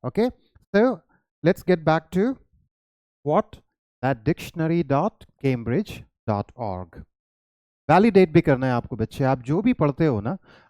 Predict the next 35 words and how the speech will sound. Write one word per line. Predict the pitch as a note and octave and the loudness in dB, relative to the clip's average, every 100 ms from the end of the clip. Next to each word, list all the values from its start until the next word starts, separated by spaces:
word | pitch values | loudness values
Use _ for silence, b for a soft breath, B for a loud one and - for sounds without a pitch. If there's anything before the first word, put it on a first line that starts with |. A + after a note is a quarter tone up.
| _ | _
आपको | C#3+ D#3+ - F#3+ | -2 -2 -4 -6
उसको | - - | -4 -6
वैलिडेट | C#3 B2+ E3 G3 D3 A#2 | -2 2 2 4 2 2
करना | - F2+ F#2 | -2 -2 -6
है | E2 F2 - | -8 -10 -6
ताकि | C#3+ D3+ F3+ - | -4 -2 -6 -2
आप | D#3 G#3 - - | -2 -2 -6 -10
हंड्रेड | D3 E3+ - | -4 -4 -6
परसेंट | D#3+ F3+ A3 | -8 -6 -8
श्योर | - _ _ _ _ A3 G#3+ | -12 _ _ _ _ -2 0
हो | D3 | 0
सको | C#3+ C3 D#3+ | -2 -6 -6
कि | E3 | -4
हाँ, | C3 B2 F2+ | -4 -2 -4
जो | G#2+ A2 E3 | -8 -8 -6
मैं | G3 | -4
इन्फॉर्मेशन | F#3 E3 F3+ E3+ D#3 F3 | -4 -4 -4 -4 -6 -4
ले | A#2 | -2
रहा | A#2 | -2
हूँ, | D3+ | -4
जो | D#3+ | -6
मुझे | E3+ E3 | -4 -2
इन्फॉर्मेशन | F3 D#3 E3+ E3 - G3+ B B B _ _ | -2 -4 -6 -6 -6 -10 B B B _ _
दी | G3 B3 | 4 6
जा | F#3 A#2+ | 6 4
रही | B2 | 2
है, | B2 | 0
पढ़ाई | D3+ D3 B2+ E3 F3 | -2 -4 -2 0 2
जा | D3 | 2
रही | A2+ A2+ | 0 0
है, | A2 G3 - b b C3 | -2 -2 -4 b b 0
वो | E3+ A3+ - | 0 0 -8
सही | - D3 B2+ B2+ | -8 -2 0 0
है। | G2 | -2
So | G2 E3 | -6 -8